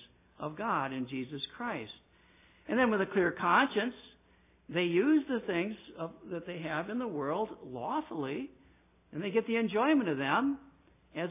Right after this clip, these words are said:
God intends for us to have it. You know, God is no miser. He's a generous God. He's, he's, he's, he's, he gives us all things freely to enjoy, so long as we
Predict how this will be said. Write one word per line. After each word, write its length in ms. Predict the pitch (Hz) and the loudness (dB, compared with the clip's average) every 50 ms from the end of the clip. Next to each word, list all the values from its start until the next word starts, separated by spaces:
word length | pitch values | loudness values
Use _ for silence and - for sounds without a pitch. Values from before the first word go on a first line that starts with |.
| 165 | -4
God 200 | 180 214 240 262 | -4 -4 -2 -2
intends 440 | 277 285 277 - 330 349 359 359 311 - - | -2 -4 -2 -2 0 0 0 0 -2 -4 -4
for 140 | 165 143 117 | -2 -2 -2
us 100 | 110 113 - | -2 -6 -10
to 60 | - | -10
have 160 | 117 123 123 143 | -8 -8 -6 -4
it. 80 | 185 | -4
You 80 | 269 311 | -4 -2
know, 100 | 349 277 | -2 -2
God 240 | - 320 349 339 302 | -2 0 0 0 0
is 40 | 254 202 | -2 -2
no 140 | 190 180 165 | -2 0 0
miser. 580 | 165 156 156 156 165 175 175 156 127 127 107 - - _ _ _ _ _ _ _ _ _ _ _ _ - | 2 4 4 6 6 4 4 0 -2 -4 -10 -12 -14 _ _ _ _ _ _ _ _ _ _ _ _ -10
He's 160 | - - 202 | -8 -8 -6
a 100 | 220 185 151 180 | -6 -6 0 2
generous 380 | 208 233 262 254 226 202 185 - - 185 | 4 4 4 4 2 0 -2 -4 -2 2
God. 380 | 180 202 208 180 143 117 101 95 - - - - _ _ _ _ _ _ _ - | 4 4 6 4 4 0 -2 -8 -16 -20 -20 -20 _ _ _ _ _ _ _ -10
He's, 260 | - 190 233 226 202 170 | -4 -4 -2 -2 -4 -8
he's, 280 | - - 180 180 180 165 - - - - | -8 -4 -2 -2 -2 -2 -6 -12 -16 -10
he's, 160 | - 175 175 160 | -8 -8 -8 -6
he's, 240 | - 170 175 180 160 147 | -4 -2 -2 -2 -4 -4
he 140 | 156 156 147 | -6 -4 2
gives 200 | 170 208 220 208 | 2 2 2 2
us 120 | 208 180 - - - - - _ _ - 160 | -2 -6 -6 -6 -14 -20 -20 _ _ -2 2
all 260 | 208 262 277 269 269 | 4 4 4 2 2
things 260 | - 202 190 196 185 - - - | 0 0 0 0 -4 -6 -8 -6
freely 320 | 208 247 254 226 202 190 180 | -2 0 2 2 2 0 0
to 100 | - 165 | 0 0
enjoy, 640 | 156 143 131 131 185 233 262 240 175 156 160 202 226 - - - - _ _ _ _ _ - - - - | 2 2 2 2 2 2 4 4 4 2 0 -2 -4 -10 -14 -20 -20 _ _ _ _ _ -18 -12 -4 0
so 80 | 202 | 2
long 280 | 196 208 233 277 294 294 | 6 8 8 8 6 4
as 120 | 254 196 202 | 2 2 0
we 320 | 208 214 220 233 - | 0 0 0 -2 -4